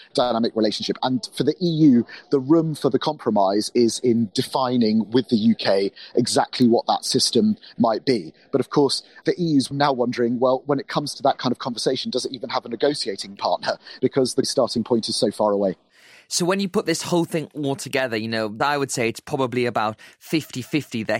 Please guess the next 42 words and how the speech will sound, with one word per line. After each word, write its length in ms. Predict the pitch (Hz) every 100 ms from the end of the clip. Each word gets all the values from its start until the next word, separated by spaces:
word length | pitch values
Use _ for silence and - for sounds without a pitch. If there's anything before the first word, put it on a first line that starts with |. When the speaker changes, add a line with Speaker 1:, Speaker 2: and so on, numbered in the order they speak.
| -
Speaker 2:
can 300 | - 123 113
be 160 | 113
a 20 |
deal 380 | 110 101 123 117
done 260 | 104 117 110
because 400 | 110 - 147 123
of 80 | 104
the 140 | 107
E 180 | 127 131
U 60 | 127
moving 300 | 131 127 120
in 100 | 117
one 220 | 117 120
direction 480 | 120 117 - - 113 - - -
and 160 | 135
the 40 | 123
U 220 | 123 135
K 180 | 135 123
moving 380 | 127 127 120 104
in 100 | 131
another 340 | 127 123 110 110
direction. 540 | 120 131 127 - 113 - -
How 240 | - 180 220
does 200 | 214 180
that 200 | 170 -
sort 160 | 160
of 140 | 143 -
play 180 | 135 139
out? 160 | 131
You 80 | 120
know, 60 | 123
do 100 | 135
you 60 |
think 260 | 151 131 - -
the 140 | 127
talks 340 | - 147 131
will 60 | 131
begin 480 | 110 117 147 160 160 - -
and 120 | 117
then 140 | 131 127
fall 340 | - 156 135
apart? 460 | 135 147 131 143